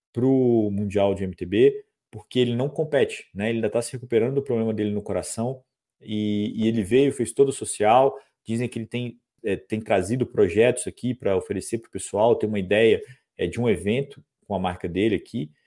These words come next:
É, essa é uma das especulações, mas, é, viveu aqui dias de, de promoter, o Peter Sagan, é, no, no, em Mariporã, vai fazer a mesma coisa em Araxá, com certeza.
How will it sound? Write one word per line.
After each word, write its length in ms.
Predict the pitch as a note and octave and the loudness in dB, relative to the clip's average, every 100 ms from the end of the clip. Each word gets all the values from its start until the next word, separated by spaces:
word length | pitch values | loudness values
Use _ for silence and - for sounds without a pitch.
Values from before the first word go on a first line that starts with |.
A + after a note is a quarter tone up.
| _ _ | _ _
É, 320 | G2 F#2+ - | -4 -2 0
essa 200 | G2 - | -2 0
é 40 | G2+ | -2
uma 200 | G2+ G2 | -2 0
das 180 | F#2+ - | -2 -2
especulações, 880 | - F#2 - F2 - G#2+ B2+ C#3 - _ _ _ | -8 -12 -8 -8 -6 -6 -6 -8 -12 _ _ _
mas, 640 | G#2+ G#2+ A2+ C3 C3 - _ - | -4 0 2 0 -2 -10 _ 0
é, 420 | A#2 A#2+ A#2+ A#2+ - _ _ A#2+ | 2 4 2 0 -8 _ _ 2
viveu 340 | C3 A#2+ D#3 | 4 8 8
aqui 220 | D3 D#3 | 8 4
dias 340 | C#3 C#3+ D3+ C#3 | -4 0 0 0
de, 680 | D3 D#3 D#3 D#3 D#3 D3+ D3+ - | -2 -2 0 0 0 -2 -4 -14
de 920 | A#2 A#2+ C#3 C#3+ C#3+ C#3 C3+ C3 B2 _ _ _ _ _ _ _ _ | -8 -4 -2 -2 0 0 -2 -4 -6 _ _ _ _ _ _ _ _
promoter, 640 | - F3 C3 A2+ F#2+ D#2 - _ _ | 0 2 4 2 -2 -8 -14 _ _
o 140 | A2 | -10
Peter 280 | G#2 G#2 G#2 | -4 2 2
Sagan, 420 | - G#2 G2+ G2+ - _ _ _ | 4 2 2 0 -8 _ _ _
é, 440 | G2 G2+ G2 G2 F#2+ G2+ G2 _ _ _ | -4 0 2 2 0 -6 -10 _ _ _
no, 260 | - A2+ G2+ | -8 0 2
no, 540 | A#2 A2+ G#2 G2+ F#2 - | 2 2 4 6 4 2
em 80 | G2+ | 0
Mariporã, 560 | G2+ G2+ G2+ A2 G#2 B2+ | 4 4 6 6 6 4
vai 120 | B2+ | 2
fazer 240 | B2+ G#2+ | 0 0
a 40 | G#2+ | 0
mesma 220 | G2+ G#2 | -2 -2
coisa 260 | G#2 G2 | 0 0
em 40 | G2 | 0
Araxá, 400 | F#2+ - G2 F#2+ | -4 -2 -2 -2
com 160 | - | -6
certeza. 540 | G2+ G2 - G#2 G#2 | -8 -8 0 0 0